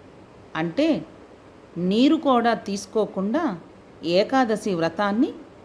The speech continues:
ఆచరించటము. ఈ నిర్జల ఏకాదశిని ఎవరైతే ఆచరిస్తారో, వారికి సకల శుభములు కలుగుతాయి. ఏకాదశి అంటే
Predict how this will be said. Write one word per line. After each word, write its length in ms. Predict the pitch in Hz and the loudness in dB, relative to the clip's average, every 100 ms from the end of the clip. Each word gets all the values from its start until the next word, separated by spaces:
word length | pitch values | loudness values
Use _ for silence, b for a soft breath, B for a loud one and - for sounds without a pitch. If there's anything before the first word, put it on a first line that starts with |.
| - 151 | -12 -2
ఆచరించటము. 800 | 160 165 180 160 151 - 151 - - - - - - - 160 | -2 0 -2 -2 -4 -8 -8 -10 -14 -20 -20 -20 -20 -14 -4
ఈ 320 | 190 170 156 - | 0 0 -2 -4
నిర్జల 400 | 160 170 156 294 | -4 -2 2 4
ఏకాదశిని 880 | 285 202 202 220 202 190 185 180 165 - - - - - - 165 | 4 2 0 -2 -2 -2 -4 -6 -6 -12 -20 -20 -20 -20 -10 -4
ఎవరైతే 680 | 170 220 247 254 226 - - | 0 2 2 2 -2 -2 -8
ఆచరిస్తారో, 920 | 139 180 226 214 214 208 202 285 269 - - - - - | -2 -2 0 -2 -2 0 0 2 -2 -6 -16 -20 -20 -12
వారికి 480 | 151 170 190 185 190 | 0 2 2 -2 -6
సకల 600 | - - 180 - 269 269 | -10 -6 -6 0 0 2
శుభములు 680 | 240 190 165 240 240 233 370 - - - - | 0 -4 -2 2 2 2 -2 -4 -20 -20 -4
కలుగుతాయి. 600 | 165 151 156 147 147 151 - - - - - - - - - | -2 -2 -2 -2 -2 -4 -8 -20 -20 -20 -20 -20 -20 -20 -4
ఏకాదశి 640 | 170 180 208 202 208 226 214 | 0 2 2 2 0 0 -2
అంటే 360 | 208 302 403 | -2 -2 -4